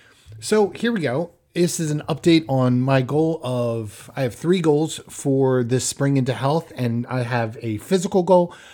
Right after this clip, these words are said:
I have a spiritual goal, and I have a relational goal. So let me first talk about my spiritual goal. Uh, that was simply reading through the New Testament, and I've read through, uh, the first nineteen chapters of Matthew.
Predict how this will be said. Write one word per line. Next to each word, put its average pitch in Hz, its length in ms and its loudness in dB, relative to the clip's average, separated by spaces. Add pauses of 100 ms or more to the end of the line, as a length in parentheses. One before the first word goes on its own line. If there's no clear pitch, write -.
(140)
I 120 120 -4
have 110 180 -4
a 110 60 -4
spiritual 131 440 -2
goal, 120 220 -2
and 113 180 -8
I 107 60 -4
have 104 140 -4
a 104 40 -6
relational 107 560 -4
goal. 92 260 -14 (300)
So - 160 -6
let 139 140 0
me 190 100 2
first 160 260 -4
talk 120 140 -4
about 113 220 -4
my 107 80 -6
spiritual 131 460 -2
goal. 95 220 -10 (520)
Uh, 120 100 -4
that 123 180 -2
was 143 140 -2
simply 143 300 -2
reading 135 360 0
through 123 180 -2
the 117 100 -4
New 107 180 -2
Testament, 104 600 -10
and 120 320 -4
I've 120 300 -4
read 143 260 -4
through, 127 420 -2 (580)
uh, 104 140 -10
the 107 160 -10
first - 580 -8
nineteen 139 640 -2
chapters 139 460 -4
of 110 160 -4
Matthew. 110 460 -6